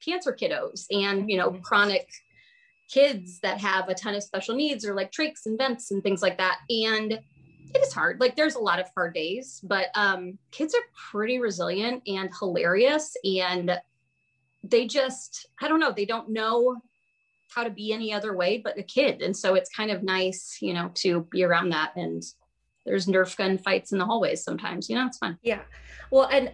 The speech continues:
Speaker 2: like, generally speaking, kids are not assholes and adults are.
Speaker 1: One hundred percent. Yeah.
Speaker 2: So
Speaker 1: Kids, uh, yeah, they don't have that.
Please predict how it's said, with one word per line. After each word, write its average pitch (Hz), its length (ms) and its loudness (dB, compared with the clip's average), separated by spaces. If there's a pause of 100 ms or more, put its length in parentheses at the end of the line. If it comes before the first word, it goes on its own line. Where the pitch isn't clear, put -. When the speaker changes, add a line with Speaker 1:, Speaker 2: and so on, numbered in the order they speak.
Speaker 2:
like, 208 320 0
generally 208 640 2
speaking, 202 540 -4
kids 180 340 -2
are 170 180 0
not 165 340 -2
assholes - 680 -10
and 196 140 2
adults 165 340 0
are. 156 240 -10 (600)
Speaker 1:
One 240 340 8
hundred 226 340 0
percent. 185 320 -2 (320)
Yeah. 214 320 0
Speaker 2:
So 170 220 4
Speaker 1:
Kids, 254 300 0 (840)
uh, 214 320 6 (100)
yeah, 202 200 -4
they 208 100 -6
don't 262 260 -4 (120)
have 214 320 -4
that. 190 320 0